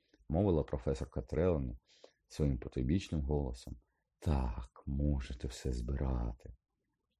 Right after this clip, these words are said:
Принишклі учні віддали професорці Трелані чашки,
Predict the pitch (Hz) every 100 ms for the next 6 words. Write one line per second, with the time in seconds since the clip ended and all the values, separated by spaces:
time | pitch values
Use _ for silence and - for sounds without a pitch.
0 | _ _ _ _ - _ _ _ - 85
1 | 101 139 - 104 - 85 82 - 65 -
2 | - 73 67 90 98 78 - - 78 64
3 | 62 - - 82 73 65 62 85 120 -